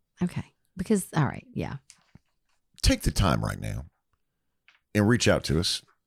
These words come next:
Speaker 2: Messages and voicemails come straight to my phone, seven seven oh, four six four, six zero two four, seven seven oh, four six four, six zero two four.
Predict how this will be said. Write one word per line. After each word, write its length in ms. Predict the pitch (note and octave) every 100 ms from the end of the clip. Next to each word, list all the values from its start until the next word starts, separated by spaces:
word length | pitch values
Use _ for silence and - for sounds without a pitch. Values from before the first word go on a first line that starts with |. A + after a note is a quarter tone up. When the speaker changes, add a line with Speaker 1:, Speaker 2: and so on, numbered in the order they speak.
| -
Speaker 2:
Messages 440 | G#2 A2 F#2+ A2
and 100 | G2+
voicemails 280 | F#2+ - E2
come 120 | -
straight 220 | - F2 -
to 60 |
my 80 | -
phone, 260 | - B1 -
seven 320 | - F2 G#2+
seven 260 | - A#2 E2+
oh, 80 |
four 240 | - F#2 G2
six 280 | - - -
four, 420 | - G#1 G1+ -
six 300 | - G2+ -
zero 120 | F#2
two 160 | D#2+ D#2+
four, 280 | - - - _ _ -
seven 360 | - G2 F#2+
seven 300 | G#2+ G#2+ A#2
oh, 200 | E2 C2+ - _ _
four 440 | - F2+ F#2 A2
six 380 | - - - - -
four, 460 | - E2 A1 G#1 - _ _ -
six 360 | - G#2 - -
zero 160 | E2 E2+
two 160 | F2+
four. 320 | - C2 G#1+